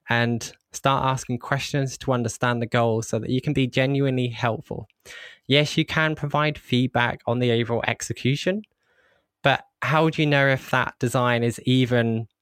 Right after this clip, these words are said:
right and, and worth spending the time to perfect, polish, and refine? Asking questions will make you a better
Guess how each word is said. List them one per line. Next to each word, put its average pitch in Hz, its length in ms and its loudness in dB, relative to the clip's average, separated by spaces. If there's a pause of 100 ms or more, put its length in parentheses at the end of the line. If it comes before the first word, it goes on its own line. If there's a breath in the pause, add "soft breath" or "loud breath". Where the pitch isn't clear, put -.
(220)
right 131 380 2
and, 110 320 0
and 117 260 -4
worth 131 320 2
spending 139 500 0
the 110 80 0
time 107 360 -6
to - 100 -16
perfect, - 480 -6 (260 soft breath)
polish, 110 440 -2
and 113 120 -2
refine? 110 500 -6 (720 soft breath)
Asking 135 360 0
questions 151 800 -2 (160)
will 123 80 -2
make 123 280 -2
you 139 300 4
a 120 100 -2
better 113 480 -2